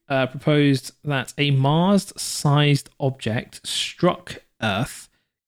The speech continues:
causing part of the Earth's crust to be thrown into space,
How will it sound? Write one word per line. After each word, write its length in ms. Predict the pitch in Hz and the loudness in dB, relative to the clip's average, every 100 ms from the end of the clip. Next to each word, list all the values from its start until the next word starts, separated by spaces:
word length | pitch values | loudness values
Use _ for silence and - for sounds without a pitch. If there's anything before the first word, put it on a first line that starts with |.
| - | 2
causing 360 | 160 160 156 | 4 4 2
part 360 | 156 - 156 160 | 0 0 0 0
of 120 | 143 | 0
the 180 | 139 - | 0 0
Earth's 300 | 139 139 - | 0 0 -2
crust 440 | - 147 131 - - | -4 0 0 -2 -10
to 80 | |
be 100 | 135 | -6
thrown 280 | 131 - 117 | -6 -4 -6
into 280 | 113 202 196 | 2 2 2
space, 540 | - - 98 123 - | -2 -6 -4 -4 -6